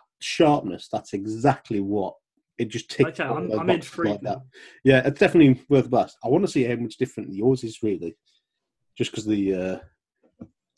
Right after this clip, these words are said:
Speaker 1: the colour of it more than anything else.
Speaker 2: Um,
Speaker 1: 'Cause you haven't had the same reaction to me at all.
Speaker 2: No, weirdly, like, most of the lemon taste I'm getting kind of as an afternote. It, for me, there's
Speaker 1: Oh,
Speaker 2: a
Speaker 1: nice.
Speaker 2: lot of, like, bodied,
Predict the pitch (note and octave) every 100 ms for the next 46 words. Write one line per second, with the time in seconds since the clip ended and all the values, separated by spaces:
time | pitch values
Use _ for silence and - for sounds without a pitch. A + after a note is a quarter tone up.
0 | _ _ _ _ A2 A#2+ B2+ B2+ A2+ F#2
1 | G2+ F#2+ F2 D#2+ F#2+ C#2 - F#3+ A3+ F3
2 | C3 _ _ _ A2+ C3 F#3 D3+ A#2+ A#2
3 | A2+ - C3 A#2 A#2+ - - - A2 E2+
4 | - A2+ A2+ A3 C#4+ D#4+ F#3+ - _ _
5 | _ _ _ F3+ D4+ C4+ E3 - _ _
6 | _ _ _ _ G#3 G3 A#3 C4+ B3 G3+
7 | A3 G#3+ - D3+ - D#3+ D#3+ D3+ D3+ E3
8 | D#3 D3+ E3 F3 - C#3 B2+ A#2+ B2+ _
9 | _ _ _ _ - F3 - - G#3 A#3
10 | G3+ E3+ D#3+ F3+ F#3 F#3 E3+ - - C#3
11 | C3+ G3 G3 F#3 F3